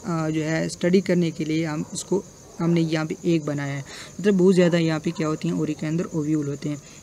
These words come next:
तो इसमें कौन सा haploid बनाने के लिए कौन सा process हो जाता है, meiosis हो जाता है। तो ये जो megaspore diploid था ये क्या हो गए, मतलब four जो है haploid जो है megaspore बन गए। तो ये फोर में जो है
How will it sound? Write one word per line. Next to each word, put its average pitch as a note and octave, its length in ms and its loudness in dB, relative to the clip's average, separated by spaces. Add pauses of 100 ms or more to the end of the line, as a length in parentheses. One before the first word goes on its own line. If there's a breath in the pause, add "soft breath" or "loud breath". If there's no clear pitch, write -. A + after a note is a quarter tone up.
(600 loud breath)
तो G#3+ 100 6
इसमें C4+ 400 6
कौन G#3 220 2
सा A#3 360 0
haploid F#3+ 420 6
बनाने G3+ 320 8
के F#3+ 100 0
लिए F#3+ 80 4
कौन G3 180 -2
सा F#3+ 80 2
process F#3 320 0
हो F#3+ 60 2
जाता F3+ 280 2
है, G3+ 60 4
meiosis F3 560 4
हो E3 100 2
जाता D3 320 -6
है। C#3+ 120 -4 (360 loud breath)
तो A#3 60 6
ये B3+ 160 10
जो A#3+ 180 10
megaspore A3 680 6
diploid G3 500 4
था F#3+ 420 0
ये F#3+ 280 4
क्या G3+ 180 4
हो F3 120 4
गए, E3+ 260 2 (320 loud breath)
मतलब G#3+ 300 2
four B3+ 480 4
जो G3 120 6
है F#3 200 6
haploid F3+ 560 4
जो D#3+ 120 0
है E3 100 2
megaspore D#3+ 600 0
बन D#3 260 -2
गए। D3+ 160 -4 (380 loud breath)
तो A3+ 100 6
ये G#3+ 300 6
फोर B3+ 360 2
में B3+ 180 8
जो F#3 80 6
है G3 200 6